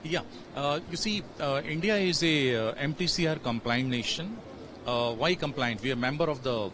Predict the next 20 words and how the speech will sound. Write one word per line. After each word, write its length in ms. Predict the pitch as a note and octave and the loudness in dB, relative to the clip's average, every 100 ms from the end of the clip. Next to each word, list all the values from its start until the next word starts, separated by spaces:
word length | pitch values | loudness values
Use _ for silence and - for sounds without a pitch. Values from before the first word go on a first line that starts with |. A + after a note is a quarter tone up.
| - | -4
M 140 | B2+ | -4
T 100 | C3 | -2
C 220 | B2 B2 | 0 0
R, 180 | A#2+ G#3 A3 D3+ | -2 -2 -2 0
uh, 200 | B2+ A2+ | 0 0
but 160 | C3 | -2
for 140 | - B2 | -2 -2
many 260 | A#2+ E3+ | 0 0
decades 400 | D3 D3 G3 - | 0 0 0 0
we 120 | E3 | 0
have 160 | D3+ C#3 | 0 0
been 160 | C#3+ C3 | -2 -2
complying. 540 | A2 A2 G#2 G2+ F2+ - - - - - | -2 0 0 0 -4 -8 -12 -12 -12 -2
So, 420 | - F#3+ G3 G3+ | 2 4 4 2
um, 480 | D3 C3 B2+ B2+ C3 - - | 0 2 2 0 -4 -8 -6
as 180 | B2 D#3+ | 0 0
per 160 | - G3 | 2 2
our 380 | F3 F3 D3 C#3 | 4 4 4 0
joint 340 | A#2+ D3 E3 | 0 0 0
venture, 500 | D#3 D#3+ D3+ G#3 G3+ | 0 0 0 0 0